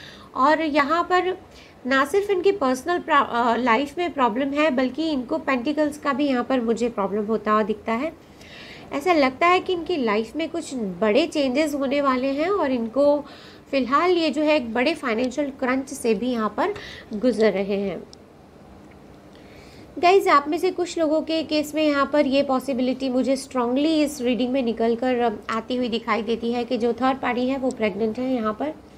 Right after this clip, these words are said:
अगर वो pregnant नहीं भी हैं तो यहाँ पर बच्चों का strongly मुझे involvement दिखाई देता है,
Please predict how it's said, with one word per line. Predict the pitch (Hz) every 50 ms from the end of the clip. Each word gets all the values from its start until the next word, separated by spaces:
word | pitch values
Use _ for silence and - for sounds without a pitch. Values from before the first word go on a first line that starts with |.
| - - - - - - - - - - - - -
अगर | 247 240 269 285
वो | 285 285
pregnant | 285 254 254 208 226 277 262 254 - 240
नहीं | 233 233 226 277 320 285
भी | 294 320 320 285
हैं | 294 294 311 302
तो | 302 330
यहाँ | 294 262 240 247
पर | 208 247 226
बच्चों | 202 226 220 - - 262 254
का | 254 - 254 247 247 247 233 226
strongly | - - - - 233 226 233 247 269 285
मुझे | 247 240 220 208 247 254 240 240
involvement | 220 202 208 214 226 220 220 247 247 240 208
दिखाई | 226 226 226 220 202 208 220
देता | 202 233 220 226 220 220
है, | 220 262 311